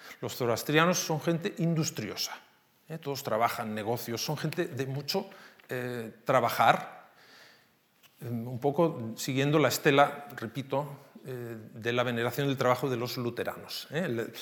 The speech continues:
trabajar es actuar bien y es estar de acuerdo con el principio del orden,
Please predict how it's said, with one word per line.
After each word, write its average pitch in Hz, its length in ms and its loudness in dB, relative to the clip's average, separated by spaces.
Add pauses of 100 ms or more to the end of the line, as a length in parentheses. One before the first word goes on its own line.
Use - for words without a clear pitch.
(180)
trabajar - 960 10
es 165 400 4
actuar 135 880 8 (420)
bien 170 1000 4
y 120 140 0
es 127 120 0
estar 117 300 4
de 113 80 4
acuerdo 131 340 4
con 117 100 2
el 117 80 0
principio 117 640 -4 (140)
del 127 160 2
orden, 120 500 -2